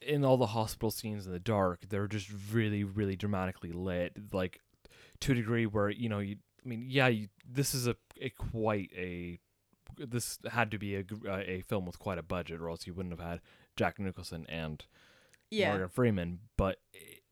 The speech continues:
Speaker 1: it amazes <laughs> me that they still had money enough to do all the, like, all the good lighting, all the good, like, um,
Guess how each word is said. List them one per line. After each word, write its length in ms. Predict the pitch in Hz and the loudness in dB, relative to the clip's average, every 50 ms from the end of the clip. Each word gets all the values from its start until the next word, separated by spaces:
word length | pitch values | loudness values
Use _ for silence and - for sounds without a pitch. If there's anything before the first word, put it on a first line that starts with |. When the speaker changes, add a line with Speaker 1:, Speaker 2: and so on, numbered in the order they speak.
| - _ - | -18 _ 0
Speaker 1:
it 100 | 139 139 | 2 4
amazes 480 | 131 127 127 120 120 101 107 113 107 | 4 6 4 4 4 2 0 -2 2
<laughs> 20 | - | 4
me 100 | - - - | 4 6 6
that 100 | 139 123 | 4 2
they 100 | 117 117 | 0 0
still 240 | - - - 127 120 | -2 0 0 0 0
had 200 | 107 107 98 104 | 0 -2 -6 -4
money 320 | 110 107 101 101 101 107 104 | -4 -4 -2 -2 -4 -4 -4
enough 300 | 110 107 104 98 - - | -2 -2 -2 -4 -4 -6
to 100 | - - | -14 -12
do 420 | 98 - 104 101 101 92 92 92 - _ - - - - - - - _ - | -6 -4 -2 0 0 0 -2 -4 -8 _ -20 -20 -20 -20 -20 -20 -12 _ 0
all 260 | 107 98 95 98 95 - | 2 2 2 2 0 0
the, 280 | 110 107 101 - 110 98 | -2 -4 -2 -2 -4 -4
like, 160 | 92 87 - - | -4 -6 -6 -2
all 140 | - 98 92 | -2 -2 0
the 120 | 98 101 | 0 0
good 140 | 90 101 90 | -2 0 0
lighting, 480 | 95 98 104 104 98 101 98 98 95 | 0 2 2 2 2 0 0 -2 -2
all 140 | 87 85 87 | -2 -2 -4
the 120 | 85 - 90 | -4 -4 -6
good, 320 | 85 95 90 87 82 - | -4 -4 -4 -4 -4 -4
like, 360 | 92 87 82 82 82 - - | -4 -4 -4 -4 -6 -8 -8
um, 300 | 80 80 80 80 82 85 | -8 -8 -8 -8 -10 -12